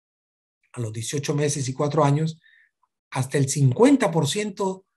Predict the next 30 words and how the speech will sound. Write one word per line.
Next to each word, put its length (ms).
de 220
los 160
pacientes 840
pueden 280
tener 480
dolor 720
y 180
cambios 760
de 120
flogosis, 840
¿no? 300
Y, 540
eh, 680
eh, 220
fiebre 760
hasta 280
en 80
el 100
cincuenta 500
por 160
ciento, 480
eh, 180
porque 560
es 220
una 160
vacuna 460
de 80
pertusis 600
completa, 720
¿no? 200